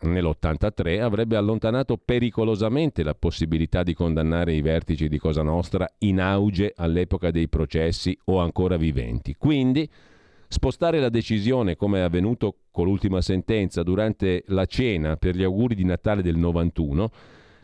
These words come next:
è servito a condannare Salvatore Madonia, che finora non era stato implicato, e ratificare la vecchia condanna degli altri componenti della commissione provinciale di Cosa Nostra che parteciparono alla riunione. E infine,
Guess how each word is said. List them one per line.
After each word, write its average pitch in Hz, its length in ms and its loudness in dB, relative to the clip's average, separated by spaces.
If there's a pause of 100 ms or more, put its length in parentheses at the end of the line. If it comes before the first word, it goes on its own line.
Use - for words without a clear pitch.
è 113 80 -2
servito 143 480 0
a 92 40 -4
condannare 117 600 0
Salvatore 95 560 0
Madonia, 87 580 0 (220)
che 95 120 -2
finora 123 420 0
non 98 240 2
era 95 140 0
stato 90 260 -2
implicato, 78 720 -2
e 104 300 -2
ratificare 98 1000 -2
la 82 80 0
vecchia 92 260 0
condanna 80 500 0
degli 90 200 0
altri 87 220 -2
componenti 87 580 -2
della 78 180 0
commissione 90 440 0
provinciale 78 560 -2
di 71 80 -4
Cosa 110 260 -2
Nostra 76 380 -4
che 82 120 -4
parteciparono 69 920 -2 (100)
alla 98 240 2
riunione. 92 560 0
E 147 120 -2
infine, 107 520 0